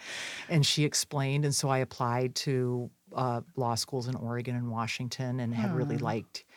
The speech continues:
Speaker 2: U P S. So I moved out to Tacoma without knowing a soul.
Speaker 1: Wow.
Speaker 2: Um, and drove cross, cross country with my two little sisters, which was quite a trip. They were both in high
Speaker 1: Hmm.
Speaker 2: school. Um, and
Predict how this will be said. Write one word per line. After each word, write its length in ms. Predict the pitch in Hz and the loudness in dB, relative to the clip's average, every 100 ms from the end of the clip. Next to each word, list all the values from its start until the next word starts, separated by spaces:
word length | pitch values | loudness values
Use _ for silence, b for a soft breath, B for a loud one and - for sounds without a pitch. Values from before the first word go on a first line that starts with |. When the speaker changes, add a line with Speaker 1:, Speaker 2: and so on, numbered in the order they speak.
| B B | B B
Speaker 2:
U 120 | 147 | -4
P 120 | 131 | 0
S. 120 | 139 - | 0 0
So 100 | - | 0
I 100 | 139 | 2
moved 260 | 147 147 | 2 2
out 160 | 131 - | 0 -2
to 100 | - | -6
Tacoma 560 | - - 139 131 123 120 | -8 -6 -4 0 0 0
without 360 | 120 127 117 | -2 -4 -4
knowing 440 | 120 120 120 117 117 | -4 -2 0 0 0
a 80 | |
soul. 580 | - - 131 123 123 156 - B B B B B B B | -2 0 -2 -2 -4 -6 -10 B B B B B B B
Speaker 1:
Wow. 200 | - 143 131 | 2 4 4
Speaker 2:
Um, 260 | 123 120 - | 2 -2 -2
and 160 | 131 | -2
drove 200 | 131 131 - | 2 0 2
cross, 300 | 131 123 - | 2 2 0
cross 260 | - 135 | 0 0
country 280 | - 135 143 | 2 -2 0
with 140 | 131 - | -2 -2
my 120 | 123 | -4
two 480 | 120 139 127 123 127 | -4 -2 0 0 -2
little 220 | 139 131 | -2 -2
sisters, 600 | 127 - 123 - 120 127 | 0 -2 -2 -2 -4 -4
which 160 | 127 - | -6 -6
was 140 | 127 | -6
quite 280 | - 135 123 | -4 -2 -2
a 80 | 113 | -2
trip. 340 | - - 113 - | -4 -2 -2 -2
They 100 | 113 | -2
were 100 | 117 | -2
both 240 | 113 113 | -4 -6
in 60 | 120 | -4
high 140 | 107 | -2
Speaker 1:
Hmm. 40 | 113 104 | -2 -2
Speaker 2:
school. 360 | 107 110 135 - B B B B B B | -4 -4 -4 -8 B B B B B B
Um, 440 | 143 131 127 127 127 - - | -2 0 0 -2 -6 -12 -6
and 580 | 139 135 135 135 139 | -2 0 2 0 0